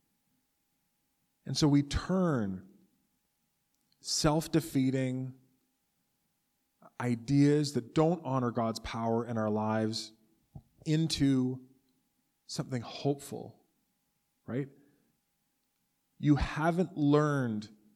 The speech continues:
to effectively parent and mentor your teen yet.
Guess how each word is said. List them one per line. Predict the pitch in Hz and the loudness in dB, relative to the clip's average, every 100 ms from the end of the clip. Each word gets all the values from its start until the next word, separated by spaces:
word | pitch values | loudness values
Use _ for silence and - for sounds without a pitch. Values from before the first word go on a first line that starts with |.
| _ _ | _ _
to | - 131 | -2 -2
effectively | - - 143 - 139 127 135 | -2 -4 -4 -2 -4 0 -2
parent | - - 135 131 131 135 - | -2 0 0 0 -4 -6 -8
and | 117 | -4
mentor | 113 117 113 | -2 -2 -2
your | 117 110 | -2 -2
teen | 107 - 110 92 85 - _ _ _ _ _ _ _ - | -4 -4 -4 -6 -10 -20 _ _ _ _ _ _ _ -10
yet. | 101 92 - | -10 -10 -16